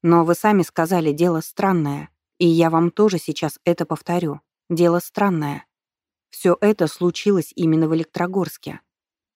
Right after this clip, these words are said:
«Что ты хочешь этим сказать?»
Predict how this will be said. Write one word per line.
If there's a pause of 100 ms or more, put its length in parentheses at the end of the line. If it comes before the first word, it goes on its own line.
(540)
«Что
ты
хочешь
этим
сказать?»